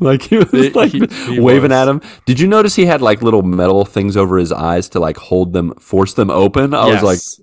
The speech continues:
Speaker 2: Yeah.
Speaker 1: "So gross
Speaker 2: Yeah.
Speaker 1: looking." <laughs>
Speaker 2: But I loved, like, the, the, that, the, their,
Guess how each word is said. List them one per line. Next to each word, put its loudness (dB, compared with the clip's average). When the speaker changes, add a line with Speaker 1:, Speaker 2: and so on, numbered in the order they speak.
Speaker 2:
Yeah. -4
Speaker 1:
"So 0
gross 0
Speaker 2:
Yeah. -4
Speaker 1:
looking." -2
<laughs> -8
Speaker 2:
But 0
I 0
loved, 2
like, -4
the, 0
the, 0
that, -2
the, -8
their, -2